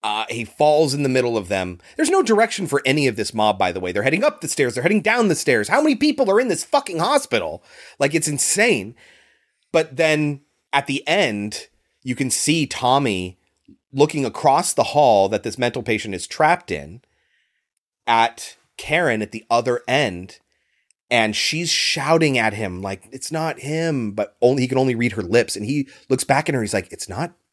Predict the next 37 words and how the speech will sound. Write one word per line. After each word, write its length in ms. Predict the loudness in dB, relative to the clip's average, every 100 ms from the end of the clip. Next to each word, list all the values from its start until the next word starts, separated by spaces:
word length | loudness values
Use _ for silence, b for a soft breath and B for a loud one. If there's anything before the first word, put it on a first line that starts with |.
| _
him?" 420 | -8 -2 -2 -4 _ b b b
She's 220 | -10 0
like, 140 | 0 2
"No, 500 | 2 2 4 4 4
it's 180 | 0 -2
not." 220 | 0 0
And 80 | -2
he's 120 | -4
like, 160 | -4 -4
"Oh, 180 | -2 -2
fuck." 500 | -2 -2 0 0 -6 b b b
But 100 | -10
it's 160 | -8 -8
too 380 | -6 0 2 2
late. 640 | 2 2 2 -2 -10 -16 b b b b b _ _ _ _
All 460 | 2 4 6 4 2
of 100 | 2
the 80 | 4
mob 300 | 4 4 2
has 140 | -4
gone 240 | -2 -2
too 260 | -2 -2 -2
crazy, 600 | 2 2 2 0 -6 -8 B B
and 120 | -8 -6
this 100 | -6
poor 300 | -2 0 0
patient 600 | 2 0 2 0 -2 -8 b b -12
is, 160 | -6
like, 340 | 2 2 2 -8 b b b b _ -6
panicking 720 | 0 2 2 -2 -6 -8 -18 _ _ -16
and 120 | 0
throws 220 | 2 2
himself 380 | 2 0 2 4
out 120 | 2
of 100 | 2
this 180 | -4 -2
window. 420 | -2 -2 -8 -12